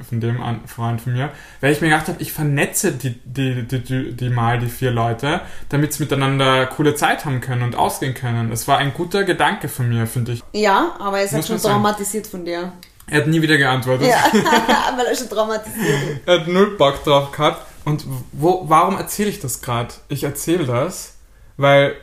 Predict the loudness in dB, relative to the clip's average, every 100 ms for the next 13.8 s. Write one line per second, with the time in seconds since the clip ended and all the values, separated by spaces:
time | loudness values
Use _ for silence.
0 | 0 4 4 4 4 4 -2 -2 -4 -4
1 | -2 -2 0 -2 -2 -4 -2 0 0 -2
2 | -4 -2 0 0 0 0 2 4 2 -2
3 | -4 -2 -2 -2 2 2 2 0 0 -2
4 | -4 -4 -2 0 -2 -2 -2 2 2 2
5 | 0 -4 -10 -20 -20 -14 -8 -4 -4 -2
6 | -2 -2 -8 -6 -8 -10 -20 -20 -20 -20
7 | -6 0 2 2 0 -2 0 0 2 2
8 | 0 4 6 6 6 4 2 2 0 0
9 | 0 2 2 0 -2 -2 -2 -4 -6 -8
10 | -10 -10 -8 -6 -4 -2 -4 -4 -4 -4
11 | -6 -6 -6 -2 -2 -2 -2 -4 -10 -18
12 | -20 -20 -20 -20 -14 -2 0 0 -2 -2
13 | -2 0 -2 -4 -4 -4 -4 -2